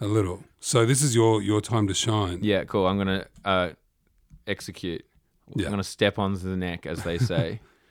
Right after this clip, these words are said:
Speaker 1: Yeah, for, for full transparency, uh, I currently have a,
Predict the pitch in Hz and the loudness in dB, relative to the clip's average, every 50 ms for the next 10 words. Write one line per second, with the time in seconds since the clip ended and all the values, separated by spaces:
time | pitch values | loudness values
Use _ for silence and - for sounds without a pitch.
0 | _ _ _ _ - 120 117 101 - - - 147 139 131 123 110 - - 139 123 | _ _ _ _ -2 -2 -2 -2 -2 -2 0 2 2 2 2 -2 -2 0 2 2
1 | 120 117 110 107 - _ _ _ _ _ _ _ - - 139 135 - - 123 110 | 2 2 0 -2 -8 _ _ _ _ _ _ _ -4 -2 -2 0 2 2 2 2
2 | 104 - 120 107 107 104 - - 104 90 95 - - - - - - - - - | 2 0 0 0 2 0 0 -4 -6 -6 -8 -12 -18 -20 -20 -20 -20 -20 -10 -4
3 | 101 98 98 98 98 98 98 98 104 104 - - 113 123 120 120 110 107 104 101 | -2 0 0 0 0 -2 -2 -2 -2 -2 -2 -2 0 2 2 2 2 0 -2 -2
4 | 101 110 104 101 95 92 90 95 | -2 -2 -2 -4 -4 -6 -8 -10